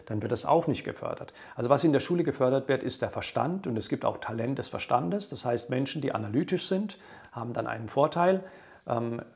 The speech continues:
Menschen, die schnell Dinge kombinieren können, haben da einen Vorteil. Und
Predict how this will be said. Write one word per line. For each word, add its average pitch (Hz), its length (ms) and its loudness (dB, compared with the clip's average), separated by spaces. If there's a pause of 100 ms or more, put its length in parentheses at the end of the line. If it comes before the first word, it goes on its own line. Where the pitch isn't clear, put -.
Menschen, 131 360 0
die 123 100 4
schnell 123 320 4
Dinge 175 420 8
kombinieren 143 760 4
können, 170 400 0
haben 113 260 0
da 110 160 4
einen 113 280 0
Vorteil. 160 600 4 (840)
Und 135 280 4